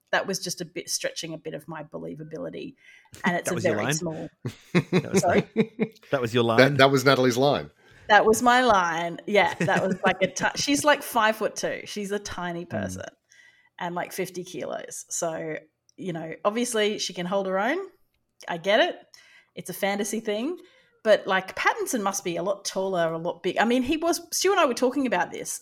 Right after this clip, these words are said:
Speaker 1: 'cause there was all that stuff about Robert Pattinson, like, not bothering to get in shape. Zoe Kravitz was doing multiple types of karate training and circus training and fitness training. And he was like, "Oh, yeah, I'm not really gonna bother." But he seemed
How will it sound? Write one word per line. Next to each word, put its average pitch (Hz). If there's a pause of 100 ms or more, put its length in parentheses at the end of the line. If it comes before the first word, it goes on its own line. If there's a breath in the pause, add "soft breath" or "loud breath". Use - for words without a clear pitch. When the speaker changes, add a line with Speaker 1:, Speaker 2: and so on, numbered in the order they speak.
(120)
Speaker 1:
'cause 277
there 285
was 277
all 330
that 370
stuff 233
about 220
Robert 196
Pattinson, 196
like, 180
not 185
bothering 180
to 170 (540 loud breath)
get -
in -
shape. 190 (360 soft breath)
Zoe 208
Kravitz 190
was 180
doing 180
multiple 185
types 175
of 175 (460)
karate 175
training 180
and 170
circus 175
training 175
and 165
fitness -
training. 170 (280 soft breath)
And 190
he 202
was 196
like, 185
"Oh, 415
yeah, 277
I'm 269
not 269
really 233
gonna 180
bother." 170 (320 soft breath)
But -
he 214
seemed 226